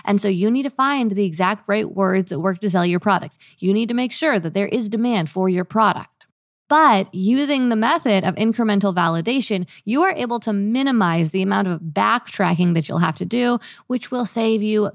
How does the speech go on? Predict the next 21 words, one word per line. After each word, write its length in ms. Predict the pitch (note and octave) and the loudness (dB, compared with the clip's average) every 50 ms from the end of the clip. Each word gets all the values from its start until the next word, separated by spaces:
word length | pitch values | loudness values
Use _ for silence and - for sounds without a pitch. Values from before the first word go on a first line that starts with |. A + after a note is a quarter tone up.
| - E3+ | -6 -2
gobs 500 | - F3+ F3+ F#3 F#3 F#3+ F#3+ E3+ - - | 0 2 4 4 4 4 2 0 -4 -6
of 220 | F3+ E3+ E3 - | -6 -6 -6 -8
time. 580 | - - - - F#3+ F#3+ F3+ F3 E3 - - - - - - - - _ _ - | -12 -10 0 2 4 6 6 4 2 0 -2 -6 -10 -18 -20 -20 -20 _ _ -6
This 180 | A#3 A3 - | -6 -4 -2
reminds 380 | C4 B3+ B3 B3 C4 C#4 C#4 B3+ | -2 0 0 0 0 0 0 0
me 140 | C#4 C4+ C4 | 0 -2 0
a 60 | A#3+ | 0
lot 340 | A#3 A3 G#3+ G#3+ G#3+ G#3 - | 2 2 2 2 2 0 0
of 340 | - F#3 F#3 F#3 F3 F3 F#3 | 0 2 2 2 0 -4 -2
something 340 | - G#3+ G3+ F#3+ G3+ G3 F#3 | 0 0 2 2 2 2 2
that 100 | F3 E3 | 2 2
I've 180 | E3+ G#3+ C4+ B3+ | 0 0 0 0
been 120 | C4+ A3 | -2 -2
experiencing 640 | F#3 - - - G3 F#3 F3+ F3+ E3+ - F#3 F3+ F3 | -2 -4 -6 -4 -2 2 2 2 2 4 4 4 4
recently. 640 | D#3+ F3 E3+ D#3 - F3 D#3+ - - F3 F3 F#3 G3 - _ _ - - - _ _ _ - | 4 4 2 2 0 -2 -4 -2 -2 0 0 0 -2 -6 _ _ -20 -20 -20 _ _ _ -2
I 80 | A#3+ | 0
learned 240 | A#3 A#3+ C4 D4 E4 | 0 0 0 2 2
to 80 | F#4 F4 | 2 0
crochet 720 | - - - C4+ A#3+ - - - C4 A#3+ A3+ A3+ A3+ A3+ | 0 0 0 0 0 -2 -2 -4 -2 0 0 2 0 0
recently, 640 | G3 - F3+ D#3+ D#3+ E3 E3 D3 F#2+ D3 D3 B2 - | 2 2 2 2 2 2 0 0 0 -2 -2 -4 -4
and 320 | - - F3+ F3+ - - | -2 -2 0 0 -2 -4